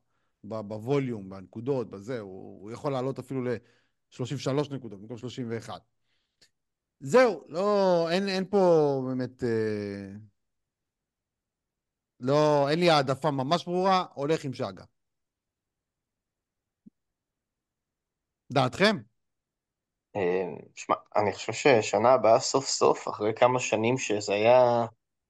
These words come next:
Speaker 2: בחירה ראשונה וכל השאר, יש סוף סוף באמת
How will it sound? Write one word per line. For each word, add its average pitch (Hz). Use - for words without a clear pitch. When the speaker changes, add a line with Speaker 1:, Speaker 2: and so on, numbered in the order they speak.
Speaker 2:
בחירה 117
ראשונה 131
וכל 127
השאר, 135
יש 135
סוף 151
סוף 151
באמת 120